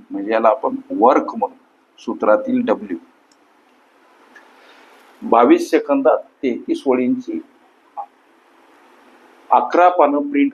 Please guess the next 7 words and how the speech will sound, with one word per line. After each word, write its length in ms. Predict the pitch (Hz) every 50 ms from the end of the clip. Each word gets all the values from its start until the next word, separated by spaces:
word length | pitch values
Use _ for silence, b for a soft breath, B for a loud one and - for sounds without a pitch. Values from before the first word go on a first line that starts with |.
| _ -
करत 240 | 123 120 113 -
असेल, 320 | 92 - - - 104 92 87 _ -
किती 180 | 120 117 - 139 139
पानं? 340 | 143 127 123 123 139 165 - - _ _ _ _ _ -
अकरा 340 | - - 220 233 151 160 -
पानं 360 | - 170 135 107 285 285 - - _ _ _ _ _ _ _ _ _ _ _ _ -
प्रिंट 240 | - 131 139 143 135